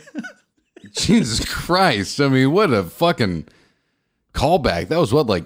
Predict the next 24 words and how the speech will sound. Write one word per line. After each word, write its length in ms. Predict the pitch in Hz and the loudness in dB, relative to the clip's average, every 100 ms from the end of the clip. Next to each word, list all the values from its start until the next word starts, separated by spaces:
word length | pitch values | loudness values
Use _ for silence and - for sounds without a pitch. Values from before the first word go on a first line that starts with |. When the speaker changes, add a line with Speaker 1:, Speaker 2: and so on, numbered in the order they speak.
| - | -10
Speaker 2:
seven, 720 | - - - - 117 127 135 | -12 -10 -8 -6 -4 -2 -4
eight 220 | 117 131 | -2 -4
years 300 | 117 107 120 | -2 -2 0
ago? 120 | 143 147 | 0 0
Speaker 1:
Well, 40 | |
there's 160 | 254 220 | 0 -2
a 60 | |
meme 340 | 175 160 165 147 | -8 -10 -10 -12
made 140 | 131 | -12
out 160 | 120 117 | -12 -12
of 60 | |
that, 200 | 120 104 | -14 -16
so 120 | - 170 | -16 -14
it's, 120 | 175 | -10
it's 240 | 196 190 | -10 -10
still 180 | - 240 | -10 -10
a 40 | |
bit 180 | 165 143 | -8 -10
popular. 480 | 139 117 123 - 131 _ _ _ _ _ _ _ _ _ _ _ | -12 -16 -18 -20 -20 _ _ _ _ _ _ _ _ _ _ _
Speaker 2:
I 280 | 127 151 107 | -16 -14 -12
don't 160 | - - | -14 -18
keep 180 | - - | -20 -18
up 120 | |
with 80 | - | -20